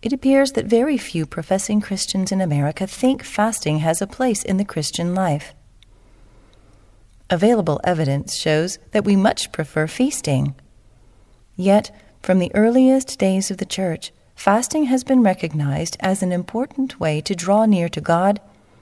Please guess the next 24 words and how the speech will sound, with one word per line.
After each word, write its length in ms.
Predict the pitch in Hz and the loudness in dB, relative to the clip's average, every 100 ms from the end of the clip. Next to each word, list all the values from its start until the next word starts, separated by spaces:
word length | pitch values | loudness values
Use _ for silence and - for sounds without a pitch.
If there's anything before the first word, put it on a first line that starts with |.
| _ _ - | _ _ -8
deepen 460 | 196 240 277 277 262 | -4 0 4 6 6
one's 260 | 190 175 | 4 2
relationship 800 | 165 160 202 214 151 143 143 139 | 0 0 0 0 -4 -4 -4 -4
with 140 | - 139 | -6 -4
Him, 300 | 143 135 160 - _ _ _ - | -2 -2 -4 -12 _ _ _ -2
and 140 | 233 | -2
seek 340 | 233 - 220 - | 0 -2 -2 -2
His 220 | 254 240 | -4 -2
help 340 | 220 160 135 | 0 0 0
in 120 | 175 165 | -4 -2
times 320 | 190 196 - | 0 0 -2
of 80 | 175 | -6
special 480 | - 247 247 - | -4 -2 0 0
need. 360 | 160 180 151 139 _ _ _ _ _ _ _ _ _ _ _ _ _ _ _ _ - | -2 0 -2 -4 _ _ _ _ _ _ _ _ _ _ _ _ _ _ _ _ 6
Nearly 460 | 226 277 311 311 262 | 8 8 6 4 6
all 280 | 254 220 | 6 6
of 80 | 180 | 4
the 40 | 175 | -2
great 380 | 180 190 220 | 0 0 0
spiritual 680 | - - 185 180 185 - 180 | -4 -4 -2 -2 -4 -4 -4
leaders 400 | 175 151 147 147 | -2 -2 -2 -4
of 80 | 160 | -6
the 80 | 190 | -6
Church, 400 | - 170 165 - | -2 -4 -4 -8